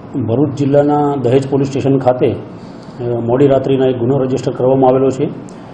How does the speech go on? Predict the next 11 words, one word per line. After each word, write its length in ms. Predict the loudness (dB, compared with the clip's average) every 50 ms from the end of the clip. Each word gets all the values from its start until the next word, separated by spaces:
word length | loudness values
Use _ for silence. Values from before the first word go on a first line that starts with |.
| -20 -18 -16 -10 -8 -4
ગુનાની 320 | -2 2 4 4 4 4
હકીકત 420 | 2 2 0 -2 0 0 0 2 2
એવી 180 | 2 2 2
છે 140 | 0 0 -4 -6 -6 -10 -14 -16 -18 -18 -18 -18 -18 -14 -6 -2
કે 320 | 0 2 4 4 4 4
આ 280 | 2 0 2 2 2 4
ગુનાના 360 | 4 2 2 4 4 2 2
કામના 360 | 2 2 4 4 4 4 4
જે 140 | 2 2 0
ફરિયાદી 480 | 0 0 -2 0 2 2 2 2 2
છે 140 | 0 -2 -6